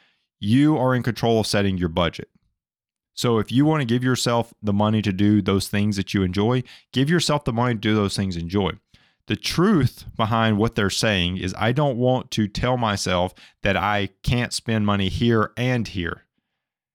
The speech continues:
right? I can't spend money on Amazon and going out to eat. I've gotta pick one.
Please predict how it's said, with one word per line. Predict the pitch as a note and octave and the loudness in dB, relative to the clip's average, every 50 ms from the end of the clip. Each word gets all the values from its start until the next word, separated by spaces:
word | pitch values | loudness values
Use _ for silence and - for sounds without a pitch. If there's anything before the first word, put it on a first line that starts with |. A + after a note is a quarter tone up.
| _ _ _ _ _ - | _ _ _ _ _ -8
right? | - F#2+ F#2 F#2+ G2 - _ _ - | -4 -4 -2 -2 -4 -6 _ _ -6
I | - B2 | -6 -4
can't | - - D#3 D3 - | -2 -2 -4 -4 -2
spend | - B2+ B2+ A#2+ | -2 -2 0 0
money | A2+ A2 A2 A2+ A2+ A2+ | 2 2 2 0 0 -2
on | - - G#2 G#2 G2+ G2+ G2 F#2+ G2 - _ - | -4 -4 -2 0 0 0 0 -2 -4 -8 _ -6
Amazon | - G#2+ A2+ A#2+ A#2+ A2 G#2 A2 G#2+ G#2+ G#2+ G#2 F#2+ - | -4 -2 -2 0 0 0 0 2 2 2 2 0 -2 -4
and | - A2+ B2 B2 A#2 A2 | -4 -2 -2 0 0 0
going | G2+ F#2 F2+ F2 | 0 0 0 0
out | E2+ E2 - - | -2 -4 -6 -8
to | - - | -10 -8
eat. | - - - - _ - | -8 -10 -12 -14 _ -10
I've | A2+ | -4
gotta | B2 F#3 F#3+ D#3 - | -2 -2 -2 0 0
pick | - G#3 A#3 - | 0 -2 -2 0
one. | - A2+ F#2+ E2 D#2 - | 0 0 0 0 0 -4